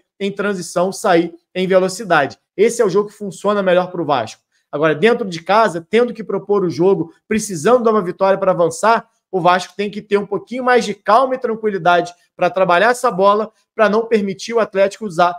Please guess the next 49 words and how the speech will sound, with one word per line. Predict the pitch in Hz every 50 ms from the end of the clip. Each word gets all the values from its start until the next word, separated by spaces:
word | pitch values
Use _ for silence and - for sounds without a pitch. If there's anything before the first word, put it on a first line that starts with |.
| - _ _
o | -
que | 165 - 208
tem | - - 196 208
de | 190 190
melhor, | 208 226 202 170 156 156 160 160 -
que | - 175
é | 165
essa | 170 180 175 185
velocidade | 165 165 170 170 165 165 - 143 143 151 160 156 -
pelas | - 165 165 160
beiradas | 151 165 160 170 170 165
do | 185 196
campo. | - 165 147 127 - _ _ _ _ _ _ _ -
O | 131
Atlético | - - 156 170 160 - - 180
hoje | 180 180 175 170
não | 190 196
vai | 190 190 175
ter | 175 - 170
o | 165
Maguinho, | 165 160 151 143 120 139 190 226 247 247 226 - _ _ _ _
fez | - 175 160
um | 165 170
bom | 165 165 160 151
jogo | 135 147 165 170 165 156 151 - - -
em | 170 170
Goiânia, | 165 156 151 147 143 156 202 220 214
mas | 196 185 165
acabou | 170 170 170 165 160 165
expulso | 165 165 - - - 180 175 165 - - _ _ _ _ -
naquele | 151 156 151 185 180 160
lance | 160 165 165 165 165 -
com | 165 160
o |
Verratti. | 139 143 139 127 156 185 208 226 220 - - 214 - _ _ _ -
Não | 175 175
tem | 170 185 196 180
Ale-, | 180 185 190 208 -
Alex | - 165 170 175 165 165 -
Vinícius | - 151 156 143 160 196 220 220 - - 156
ainda, | 156 151 196 240 233 180
um | 170
zagueiro | - 165 170 127 123 165 - 170 147 - _ _ _ _ _
que | - 165
vinha | 139 151 175 170 165
sendo | 156 165 - 170 165 165
titular | 165 165 165 165 160 165 165 165 156
da | 143
equipe. | 135 135 - 214 240 240 - 240 226